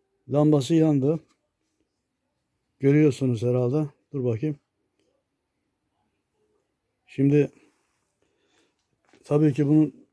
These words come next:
lambası yandığı için, yani flash lamba yandığı için pek belli olmuyor ama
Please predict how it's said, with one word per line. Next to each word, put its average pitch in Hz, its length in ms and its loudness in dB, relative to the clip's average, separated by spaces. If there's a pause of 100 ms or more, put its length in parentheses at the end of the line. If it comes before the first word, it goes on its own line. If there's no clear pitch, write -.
lambası 151 400 0
yandığı 156 280 2
için, 135 320 -2 (280)
yani 127 340 -4 (180)
flash 139 360 -4
lamba 143 200 0
yandığı 156 300 0
için 143 280 -6 (400)
pek 135 260 -8
belli 151 260 0
olmuyor 147 340 0
ama 151 240 -2